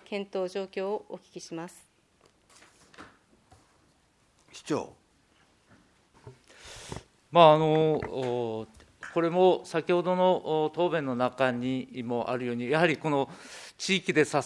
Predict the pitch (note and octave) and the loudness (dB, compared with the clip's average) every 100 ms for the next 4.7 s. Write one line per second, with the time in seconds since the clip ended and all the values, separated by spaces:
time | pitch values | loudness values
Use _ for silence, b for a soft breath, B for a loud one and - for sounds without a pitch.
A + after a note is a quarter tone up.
0 | D#3+ D#3 D#3+ E3+ E3+ F3+ E3 F#3 F#3+ D#3 | 4 4 4 2 0 -2 0 -2 0 4
1 | B2 B2+ B2+ - B2+ C3+ B2+ A2+ G2 - | 4 2 -2 -2 0 0 0 0 -2 -4
2 | A2 A2+ G#2 G2+ G#2 A2 A2 A#2+ A#2+ A2+ | -4 -2 -2 -2 -4 -4 0 -2 -2 -6
3 | B2 A2 G#2+ G#2+ G#2+ G#2+ G#2+ A2+ - C#3 | -6 -6 -8 -8 -6 -6 -6 -6 -4 -4
4 | A#2+ B B B E3 E3+ C#3 | -4 B B B 2 2 0